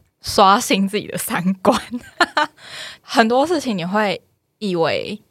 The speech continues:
就是那样是对的，可是当你就是去碰撞，然后或者是受了一些伤害，你才会发现说原来不是这样，或者是原来你不要这么坚持这件事对自己比较好。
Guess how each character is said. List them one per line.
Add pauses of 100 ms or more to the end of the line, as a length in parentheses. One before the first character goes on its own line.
就
是
那
样
是
对 (120)
的， (280)
可
是 (500)
当
你 (100)
就
是
去
碰 (140)
撞， (100)
然
后
或
者
是
受
了
一
些 (300)
伤
害， (360)
你
才
会
发
现
说
原
来
不
是
这
样， (200)
或
者
是 (460)
原
来
你
不
要 (120)
这
么
坚
持
这
件
事
对
自
己
比
较
好。